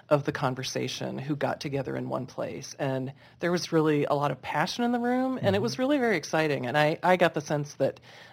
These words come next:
Speaker 1: that people left that day with, uh, with the intention of, for starters at least, questioning their assumptions. And we had a lot of people asking for additional information afterwards, too. So that was good.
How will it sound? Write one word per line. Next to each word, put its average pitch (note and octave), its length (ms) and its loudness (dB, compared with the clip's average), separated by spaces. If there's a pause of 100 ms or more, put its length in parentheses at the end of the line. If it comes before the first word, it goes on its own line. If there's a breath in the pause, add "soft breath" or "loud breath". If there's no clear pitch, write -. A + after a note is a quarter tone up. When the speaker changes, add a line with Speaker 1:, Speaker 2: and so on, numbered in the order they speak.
Speaker 1:
that E3 140 -2
people D3+ 340 2
left C#3 280 2
that C3+ 200 -2
day C3 240 0
with, B2+ 260 0 (540 loud breath)
uh, C3 240 -4
with D#3 180 2
the D#3+ 120 4
intention C#3+ 720 0
of, C3 340 -4 (840)
for E3 120 4
starters D#3 500 2
at - 100 -4
least, C3+ 340 0
questioning - 480 -4
their - 160 -8
assumptions. C3+ 600 -10
And D#3+ 100 -2
we E3 80 2
had D3 100 6
a - 20 2
lot C3 280 2
of - 60 -10
people - 260 -2
asking C3 380 -8
for C3+ 160 -8
additional C#3 420 -6
information C3+ 640 -8
afterwards, - 760 -10
too. A#2+ 440 -12
So D3+ 360 -12 (400 loud breath)
that - 120 -8
was C#3 120 -8
good. - 240 -8